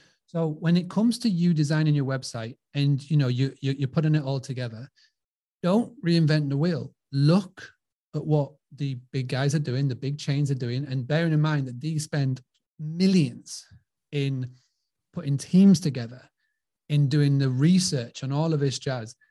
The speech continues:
and try and pick apart what they do best and put it into your world. So again, number three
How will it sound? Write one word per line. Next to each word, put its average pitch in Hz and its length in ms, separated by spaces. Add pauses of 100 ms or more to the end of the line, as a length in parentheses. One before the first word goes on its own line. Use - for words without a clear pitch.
(280)
and 151 120
try 151 200
and 147 120
pick 190 220
apart 165 340
what 135 160
they 139 180
do 131 200
best 156 360 (160)
and 131 120 (100)
put 151 140
it 143 80
into 135 220
your 120 200
world. - 300 (1120)
So 151 200
again, 151 420
number 190 260
three 156 520